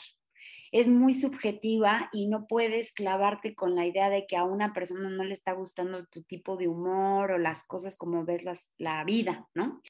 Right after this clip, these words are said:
A mí lo que me gusta mucho del clown y del stand-up, del, de cierto tipo de clown, de cierto tipo de payasos, que no se encasillan en un estereotipo a sí mismo como el stand-up, pero que no se encasillan en un cierto tipo de, de ritmo y de comedia,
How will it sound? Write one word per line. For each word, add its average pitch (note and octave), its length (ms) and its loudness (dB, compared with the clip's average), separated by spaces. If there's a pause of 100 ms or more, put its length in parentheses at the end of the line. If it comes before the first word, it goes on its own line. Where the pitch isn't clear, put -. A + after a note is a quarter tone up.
(160)
A G#3+ 100 0
mí C4 180 4
lo D#4 100 6
que D#4+ 80 0
me B3+ 120 4
gusta A#3 300 0
mucho B3+ 400 6
del G#3 240 -2
clown G#3+ 640 2
y G#3 140 -6
del G3 200 0
stand-up, F#3+ 600 0 (120)
del, G#3+ 280 -2
de G#3 80 0
cierto D4 320 4
tipo C4 180 0
de G#3 140 2
clown, F3 320 2 (100)
de F3+ 100 -8
cierto G#3+ 240 -4
tipo G#3+ 220 -6
de G3 80 4
payasos, F3 580 -2
que F#3 120 -4
no F#3+ 340 0 (300)
se G3 160 0
encasillan F#3+ 560 0
en F3+ 100 2
un F#3 100 -2
estereotipo G3 600 -2
a F#3 100 -2
sí G3 140 -6
mismo F#3 320 -2
como F3+ 180 0
el F3 80 4
stand-up, F3 420 -2
pero F#3 220 4
que F#3 140 -4
no F3 180 0
se F#3 120 -8
encasillan F3+ 460 -6
en E3 60 -4
un E3 100 -6
cierto F3 300 -6
tipo F3+ 260 -6
de, E3+ 200 0 (560)
de F#3+ 260 4
ritmo G3+ 420 2
y F#3+ 60 -2
de F#3+ 160 0
comedia, G#3 520 0